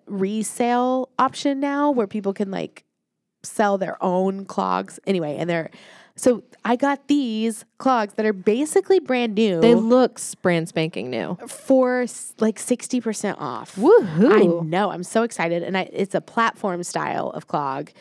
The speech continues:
Speaker 1: that I had been wanting to try 'cause I think I'll be able to wear 'em, like, all day and regularly compared to my
Speaker 2: Yeah.
Speaker 1: he-, clogs with a heel on 'em.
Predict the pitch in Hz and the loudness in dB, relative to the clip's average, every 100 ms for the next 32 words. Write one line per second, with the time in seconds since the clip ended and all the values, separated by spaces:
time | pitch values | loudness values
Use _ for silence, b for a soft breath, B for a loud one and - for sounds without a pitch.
0 | b b _ 190 175 175 170 175 170 165 | b b _ -2 0 -2 -2 -2 -2 -4
1 | 165 156 - 156 151 143 - 180 170 156 | -6 -6 -4 -4 -4 -8 -6 -4 -4 -4
2 | 139 - 139 147 147 147 _ _ 339 202 | -4 -6 -6 -4 -6 -8 _ _ -10 -8
3 | - - 175 160 151 131 180 175 151 - | -8 -6 -4 -4 -6 -6 -6 -6 -10 -14
4 | 156 156 170 180 180 180 180 214 311 269 | -10 -8 -8 -8 -8 -8 -2 0 2 0
5 | 180 - - _ - 147 156 - 156 - | -2 -10 -20 _ -4 -4 -4 -8 -10 -8
6 | 143 156 160 180 | -8 -8 -8 -10